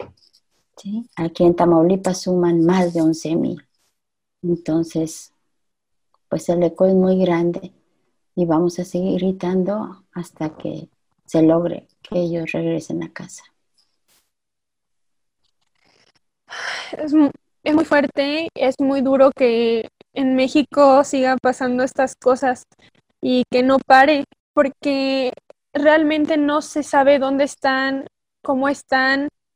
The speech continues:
Speaker 2: si es-, si, si, si están en el plano terrenal, si ya no están, porque yo creo que cuando al menos ves que alguien o-, murió y sabes que hay un cuerpo, pero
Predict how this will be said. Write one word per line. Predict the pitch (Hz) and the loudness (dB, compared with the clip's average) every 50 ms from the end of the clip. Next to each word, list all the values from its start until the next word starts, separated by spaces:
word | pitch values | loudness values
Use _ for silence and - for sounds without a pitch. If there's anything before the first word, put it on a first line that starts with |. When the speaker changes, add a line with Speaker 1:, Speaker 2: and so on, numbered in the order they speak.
| _ _ _ - | _ _ _ -10
Speaker 2:
si | - - 285 269 | -4 0 0 2
es-, | 262 - _ _ _ _ _ | 0 0 _ _ _ _ _
si, | - - - 277 254 233 233 - | -16 -6 -2 0 0 0 -2 -6
si, | - - - 294 269 | -4 0 2 2 2
si | - 294 302 | 4 4 4
están | 311 311 - - 311 269 277 302 311 | 4 4 0 0 2 2 2 2 0
en | 302 254 | 0 0
el | 233 233 240 - _ _ | 0 -2 -2 -4 _ _
plano | - 269 247 247 247 262 262 247 | 2 4 4 4 4 2 0 0
terrenal, | - 277 254 247 233 233 240 240 240 240 254 262 269 | 2 4 2 4 2 0 -2 0 0 0 0 -2 -4
si | - - 262 240 220 | -4 -2 -2 0 2
ya | 254 254 254 | 2 0 0
no | 254 262 262 | 0 -2 -4
están, | 269 - - - 247 254 277 311 - _ _ _ _ _ - | -4 -6 -6 -6 -4 -4 -4 -8 -12 _ _ _ _ _ 2
porque | - 294 285 - - 277 269 254 262 269 - _ - | 4 4 4 4 4 4 6 6 6 4 2 _ -6
yo | - 247 294 294 | 0 4 4 4
creo | 285 - 302 285 277 269 277 - | 4 6 6 6 8 6 6 2
que | 302 294 - | -2 -2 2
cuando | - 277 254 247 247 240 240 240 240 240 240 240 240 240 233 208 - _ _ _ _ _ _ _ _ _ _ _ _ _ - | 4 4 4 4 2 0 2 4 4 6 6 6 6 6 4 2 -2 _ _ _ _ _ _ _ _ _ _ _ _ _ 2
al | 285 277 269 269 | 4 4 4 4
menos | 262 269 269 269 277 285 294 302 - - - - - - _ _ _ _ _ - | 2 0 0 0 2 2 0 0 -2 -6 -14 -18 -20 -20 _ _ _ _ _ -4
ves | - - - 277 - - | 2 4 4 4 2 2
que | - 285 | 4 6
alguien | 269 262 269 262 269 269 269 254 | 6 6 6 4 2 0 0 -2
o-, | - - - - - _ _ - - 254 247 - - | -4 -6 -6 -6 -8 _ _ -16 -14 -10 -10 -8 -4
murió | 262 269 277 269 262 262 262 262 269 269 277 285 | 0 2 4 6 6 8 6 6 6 6 4 4
y | 302 277 254 - _ _ _ - | 4 2 0 -2 _ _ _ -4
sabes | - - 285 277 269 269 - | 2 4 6 6 6 4 2
que | - - | 4 4
hay | 262 262 247 | 4 4 4
un | 240 | 2
cuerpo, | - - 269 262 277 - 262 254 | 2 4 4 4 4 2 2 4
pero | - 247 247 247 240 | 4 4 4 6 4